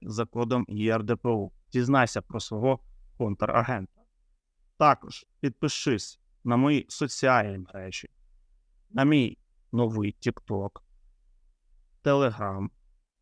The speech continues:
та інші в описі соціальні мережі, Instagram і Telegram. Якщо ти правий, також підпишись на націоналістичний канал. Якщо ти лінуксоїд,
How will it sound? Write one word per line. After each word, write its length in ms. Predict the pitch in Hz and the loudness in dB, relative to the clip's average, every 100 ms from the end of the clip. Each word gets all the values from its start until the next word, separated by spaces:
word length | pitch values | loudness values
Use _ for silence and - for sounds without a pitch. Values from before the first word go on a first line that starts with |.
| _ _ - | _ _ 0
та 120 | 156 | 4
інші 500 | 156 120 - - - - _ _ - - | 6 4 0 -8 -12 -16 _ _ -20 -10
в 140 | 110 131 | 0 2
описі 420 | 131 143 - 135 | 4 2 0 -4
соціальні 600 | - 113 - 101 95 95 | -2 -4 0 0 0 -2
мережі, 460 | 110 120 98 - _ _ _ _ _ _ - _ - - | 2 4 2 -2 _ _ _ _ _ _ -20 _ -20 -4
Instagram 800 | 117 113 - 117 107 107 113 135 _ _ _ _ _ _ _ _ - - | 0 0 0 -2 0 0 0 -2 _ _ _ _ _ _ _ _ -10 -6
і 80 | |
Telegram. 540 | 120 131 113 95 98 107 - _ _ | 0 4 4 2 -10 -14 -16 _ _
Якщо 380 | - - - 151 | -10 -6 0 0
ти 300 | - 127 - _ _ _ | 2 0 0 _ _ _
правий, 520 | 117 110 104 107 120 _ _ _ _ _ _ - | -2 -2 -2 -6 -10 _ _ _ _ _ _ 4
також 400 | 139 - 101 - | 4 2 -8 -6
підпишись 800 | 101 - 101 90 - 135 - - | -8 -6 -8 -6 0 0 0 0
на 160 | 123 - - | 2 2 -2
націоналістичний 1000 | 110 - 101 98 92 - - 98 - 120 | -2 -2 -8 -8 -8 -8 -8 -6 -2 -4
канал. 360 | - 120 104 - - - | -4 -6 -6 -8 -20 -10
Якщо 340 | 113 - - | -8 -6 -8
ти 180 | - 110 | -8 -6
лінуксоїд, 760 | - 110 101 95 - 117 117 | 0 0 0 -4 -8 -6 -4